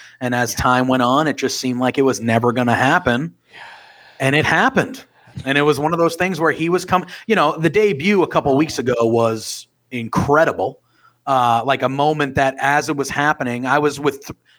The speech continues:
Speaker 1: two other grown men. We're in Las Vegas, and we're in our hotel room on a Friday night watching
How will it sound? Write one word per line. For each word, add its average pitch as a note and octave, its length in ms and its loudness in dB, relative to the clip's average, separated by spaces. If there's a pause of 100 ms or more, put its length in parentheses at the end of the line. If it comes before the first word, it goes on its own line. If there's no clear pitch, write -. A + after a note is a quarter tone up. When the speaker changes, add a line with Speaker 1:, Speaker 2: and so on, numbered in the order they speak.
(140)
Speaker 1:
two G3+ 240 0
other E3+ 200 2
grown D3+ 380 0
men. C#3+ 300 2
We're C3+ 180 2
in C3+ 120 -2
Las C3+ 300 0
Vegas, B2+ 460 -2
and A#2+ 140 -6
we're A#2+ 160 0
in A#2+ 100 -2
our A#2 140 0
hotel C#3+ 460 0
room A2+ 180 0
on A2+ 80 -6
a G#2+ 60 -6
Friday A#2+ 320 -2
night A#2+ 240 -4
watching A2+ 480 -2